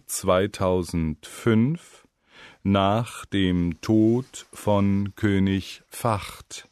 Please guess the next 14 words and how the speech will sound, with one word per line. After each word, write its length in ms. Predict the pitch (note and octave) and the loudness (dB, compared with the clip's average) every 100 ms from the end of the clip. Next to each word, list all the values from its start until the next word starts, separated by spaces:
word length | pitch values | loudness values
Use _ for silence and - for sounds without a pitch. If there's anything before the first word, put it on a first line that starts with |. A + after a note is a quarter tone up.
| _ _ | _ _
bestiegen. 800 | G#2 F#2+ - G#2 D#2+ D2+ B1 - - _ _ _ _ _ _ _ _ _ - - - | -4 -4 -4 -2 -2 -4 -8 -12 -20 _ _ _ _ _ _ _ _ _ -20 -16 0
Er 200 | B2+ B2 | 2 4
gehörte 920 | B2 A#2 A#2+ C3+ D3 - C#3 C3+ B2 | 4 4 4 4 4 2 2 4 0
zu 320 | - B2 A#2 | -2 0 2
den 480 | A2 G2+ G#2 G#2 G2+ | 2 2 4 4 2
beliebtesten 1400 | F#2 F#2 F#2 A2+ D3 - C#3+ B2+ - - A#2 A2+ A2 - | 2 2 2 2 0 -4 -2 -2 -4 -2 2 4 2 0
Monarchen 1200 | F#2+ F#2+ F#2 F2+ F#2 G#2+ - - A2+ G#2+ G#2 G#2 _ _ _ | 2 4 4 4 4 2 -2 0 2 4 2 -2 _ _ _
in 220 | - G#2+ G2+ | 2 4 6
der 320 | G2+ G2 G2 | 4 2 0
Geschichte 1040 | G2+ B2 - B2+ - - - G#2+ G2 F#2 - - - | -2 -2 -2 -2 -4 -12 -4 2 2 2 -4 -8 0
des 340 | F2+ - - _ | 0 0 -12 _
streng 800 | - - - E2+ G2 A#2 A#2+ A#2 - | -14 -12 -2 0 2 2 2 0 -4
islamischen 1200 | G2 F2+ - F2 E2+ E2+ E2+ D#2+ - F#2 G2+ A#2 - | -6 -4 -2 0 0 0 0 -2 -2 -2 -2 -4 -8
Königreichs. 1600 | - G2 E2+ D2 D2 - - - C#2+ C#2 C2+ - - - - - | 0 2 2 0 -4 -12 -18 -8 -4 -4 -4 -12 -20 -20 -20 -20